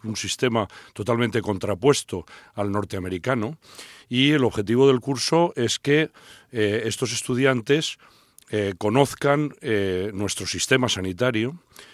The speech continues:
conozcan nuestra forma de, de educar, de formar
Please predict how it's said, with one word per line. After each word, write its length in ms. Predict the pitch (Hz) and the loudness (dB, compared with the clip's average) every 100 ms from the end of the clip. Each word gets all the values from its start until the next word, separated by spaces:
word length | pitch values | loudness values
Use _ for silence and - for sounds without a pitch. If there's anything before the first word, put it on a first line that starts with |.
| - _ | -20 _
conozcan 540 | - 104 127 - 135 117 | -6 -2 0 0 0 2
nuestra 360 | 110 - 107 | 0 -2 -4
forma 560 | - 147 160 101 82 - _ - | 2 6 6 4 -4 -10 _ -14
de, 640 | 92 101 95 92 90 104 | -2 0 0 0 -2 -4
de 760 | 95 92 90 90 87 85 90 98 | -6 -4 0 0 0 -2 -4 -6
educar, 640 | 98 90 92 - 120 101 82 _ - _ _ | -6 -4 -4 4 4 4 -2 _ -20 _ _
de 140 | 98 95 | -8 -6
formar 560 | 98 95 107 120 82 | -4 -2 2 0 0